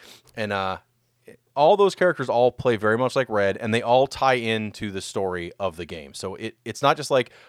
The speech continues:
"Oh, here's a level where you're playing as, as Annie because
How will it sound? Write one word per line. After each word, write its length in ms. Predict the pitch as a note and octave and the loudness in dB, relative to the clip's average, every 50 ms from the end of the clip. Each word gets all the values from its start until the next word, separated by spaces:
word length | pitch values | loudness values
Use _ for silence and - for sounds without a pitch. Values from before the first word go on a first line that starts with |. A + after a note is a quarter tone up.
| - - | -2 2
"Oh, 160 | F#3 F#3+ E3 | 2 2 4
here's 180 | D3 F#3 F#3 E3+ | 4 0 0 0
a 60 | E3 | 0
level 200 | E3 D#3 C#3+ C#3 | 0 0 0 0
where 100 | C3+ C3 | -2 -2
you're 80 | B2+ A#2 | -4 -4
playing 380 | - - A#2+ A#2 A#2 A2+ A2 | -4 -2 -2 -2 -2 -2 -4
as, 420 | G2+ F#2+ G2 F#2+ F#2+ F2+ - - _ _ _ _ _ _ _ _ _ - | -4 -4 -4 -4 -4 -6 -10 -18 _ _ _ _ _ _ _ _ _ -10
as 180 | - G#2 G2 G2+ | -8 -8 -6 -6
Annie 260 | G#2 G#2 G2+ G2 F#2+ | -6 -6 -6 -6 -8
because 500 | F2+ F2+ - - F2 F2 F2 E2 E2 | -10 -12 -10 -8 -6 -6 -6 -8 -12